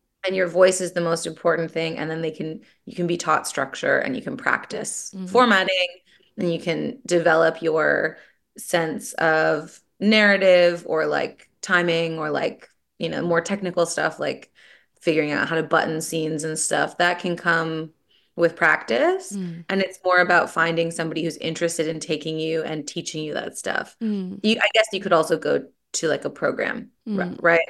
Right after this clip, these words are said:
Speaker 1: That, I think that's one way that people learn the, the
Speaker 2: Mm.
Speaker 1: more technical stuff. And I will say, I'm, I'm not a good example of the technical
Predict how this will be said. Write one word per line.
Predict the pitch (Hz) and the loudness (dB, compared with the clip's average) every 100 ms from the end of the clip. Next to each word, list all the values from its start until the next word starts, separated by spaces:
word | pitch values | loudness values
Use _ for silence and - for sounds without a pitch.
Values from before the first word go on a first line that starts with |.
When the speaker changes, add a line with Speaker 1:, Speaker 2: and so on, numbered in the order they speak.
| - | 2
Speaker 1:
That, | 165 - | 2 2
I | - | -2
think | 180 165 | -2 -2
that's | 156 - - | -2 -2 -4
one | 151 | -2
way | 139 | -2
that | 123 - | -4 -4
people | - - | -6 -4
learn | 92 175 | -4 -4
the, | - - 202 196 | -4 -6 -6 -4
the | 165 | -4
Speaker 2:
Mm. | |
Speaker 1:
more | 165 | -4
technical | 156 - - - | -6 -8 -10 -14
stuff. | - - - - - - | -6 -4 -4 -10 -14 0
And | 214 | 4
I | |
will | 220 214 208 | 8 8 6
say, | 208 175 165 170 - _ _ _ _ | 4 4 6 2 -2 _ _ _ _
I'm, | 160 165 165 156 - - _ _ - | 4 6 6 2 -2 -12 _ _ 0
I'm | 165 160 | 2 2
not | 165 156 147 - | 0 2 2 2
a | 160 | -4
good | - 135 | -2 -2
example | 135 - 123 - - | -4 -4 -6 -4 -2
of | - - | -2 -4
the | - | -8
technical | - - - - 76 - | -6 -8 -6 -4 -4 -6